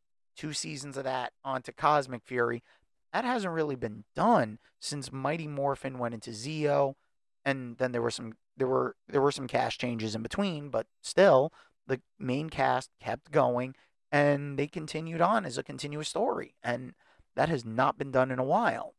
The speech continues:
And I'm loving what they've done. They pulled out some great stuff with the new Pink Ranger, played by Hunter Dino. Um,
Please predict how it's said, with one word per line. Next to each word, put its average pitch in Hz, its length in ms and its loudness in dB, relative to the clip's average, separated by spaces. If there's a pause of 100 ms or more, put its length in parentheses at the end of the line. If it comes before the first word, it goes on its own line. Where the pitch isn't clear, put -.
(120)
And 120 360 0 (760)
I'm 123 180 0
loving 135 340 6
what 139 180 -2
they've 110 220 -4
done. 127 380 4 (360)
They 127 380 4 (180)
pulled 139 320 2
out 131 200 6
some 117 180 -8
great 123 480 -2
stuff 127 460 2 (300)
with 135 320 0
the 120 380 -6
new 123 640 -6
Pink 139 320 -8
Ranger, 139 680 2 (320)
played 139 200 2
by 131 120 8
Hunter 123 280 0
Dino. 147 600 2 (320)
Um, 117 540 -2